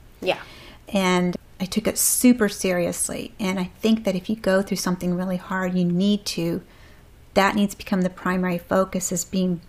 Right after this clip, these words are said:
Speaker 2: very word focused, because that's where the life is.
Speaker 1: Sure.
Speaker 2: And then just hanging out with friends, laughing. Laughing is so, um, therapeutic and beneficial.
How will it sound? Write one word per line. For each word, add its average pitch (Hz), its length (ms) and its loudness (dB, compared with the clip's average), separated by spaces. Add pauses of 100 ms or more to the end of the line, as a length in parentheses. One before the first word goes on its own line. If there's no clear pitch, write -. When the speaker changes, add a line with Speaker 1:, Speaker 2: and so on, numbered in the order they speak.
(100)
Speaker 2:
very 196 560 2 (440)
word 185 840 4
focused, - 760 -2 (100)
because - 300 -8
that's 196 300 -4
where 196 100 2
the 175 100 2
life 170 340 -2
is. - 320 -8 (380)
Speaker 1:
Sure. 190 320 -8
Speaker 2:
And 196 180 6
then 214 140 8
just 254 300 6
hanging 240 300 4
out 226 120 4
with 220 120 0
friends, 208 420 2
laughing. 202 600 0
Laughing 185 600 -2
is 196 100 -4
so, 180 880 -2 (220)
um, 170 260 -8
therapeutic 180 720 -4
and 170 100 -4
beneficial. 165 680 -8